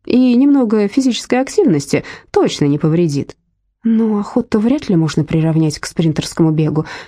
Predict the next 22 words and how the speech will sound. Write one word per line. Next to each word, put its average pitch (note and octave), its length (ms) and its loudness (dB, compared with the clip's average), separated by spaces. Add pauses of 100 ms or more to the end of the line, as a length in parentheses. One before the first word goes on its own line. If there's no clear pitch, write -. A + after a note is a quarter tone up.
(160)
И G3+ 160 2
тем G#3 240 2
не G3 100 2
менее, A#3+ 380 4
это C#4+ 240 2
свежий B3 420 0
воздух B3 680 0
и D3 200 2
ходьба D3+ 580 0 (280)
по F3 100 0
пересечённой E3+ 600 0
местности. G#3+ 760 -2 (380)
И C4 160 4
обильный C4 500 4
ланч E3+ 400 0 (300)
в F#3+ 80 4
окружении F3+ 640 2
жирных E3+ 600 0
банкиров, E3+ 540 0 (260)
набивающих E3+ 600 2
себе D#3+ 240 0
брюхо. D#3+ 420 -2